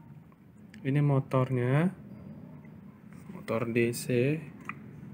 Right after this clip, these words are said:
Eh, motor torsi juga ini kayaknya nih. Ini gearnya, ya. Nah, kadang itu dia nyangkut di sininya. Ini, eh, bisa muter tuh, guys. Bisa muter ya.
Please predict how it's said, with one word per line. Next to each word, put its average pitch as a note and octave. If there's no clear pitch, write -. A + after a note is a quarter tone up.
Eh, A#2+
motor A#2
torsi A#2
juga A#2
ini A#2
kayaknya -
nih. -
Ini C3
gearnya, B2
ya. B2+
Nah, A2+
kadang C3+
itu C#3+
dia D#3
nyangkut C3
di B2
sininya. C3
Ini, C3+
eh, A#2+
bisa B2
muter A#2+
tuh, G#2+
guys. G#2+
Bisa -
muter A2+
ya. A#2